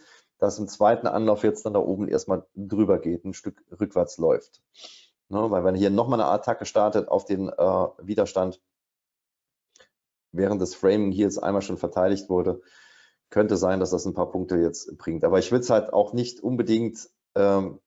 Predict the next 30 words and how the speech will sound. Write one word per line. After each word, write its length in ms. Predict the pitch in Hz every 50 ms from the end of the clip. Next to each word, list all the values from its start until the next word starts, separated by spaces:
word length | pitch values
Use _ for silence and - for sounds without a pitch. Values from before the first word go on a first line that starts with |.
| _ _ _ _
ich 160 | - - -
würd 120 | 117 113 -
mich 100 | 107 98
da, 100 | - -
glaub 220 | - 101 98 98
ich, 180 | 95 - - 101
eher 80 | 107
lieber 300 | 104 110 117 107 98 -
ausstoppen 440 | - 92 90 - - - 92 - 98
lassen, 300 | 92 90 92 - 90 85
falls 240 | - 95 92 92 90
es 80 | - -
nicht 180 | - 110 -
gelingt. 300 | - 104 104 110 107 -
Aber 140 | - 92 98
ich 120 | 92 -
sehe 200 | - 120 127 143
momentan 640 | 131 110 104 98 90 - 104 101 107 120 135 131 131 - _ - _ _ _ _
hier 220 | _ - 120 123 120
zumindest 440 | - 123 110 117 120 120 113 - -
auf 180 | - - -
dem 240 | - 113 127 127 117
Level 280 | 104 104 104 107 107 107
trotzdem 420 | - 107 104 104 - - 101 98
jetzt 140 | 92 92 -
langsam 360 | 92 95 101 95 98 87 87
mehr 120 | 98 104
Potenzial 520 | 104 - - 92 - 90 - - 92 92 98
nach 160 | 92 85 - -
oben 360 | - 110 117 113 120 117 110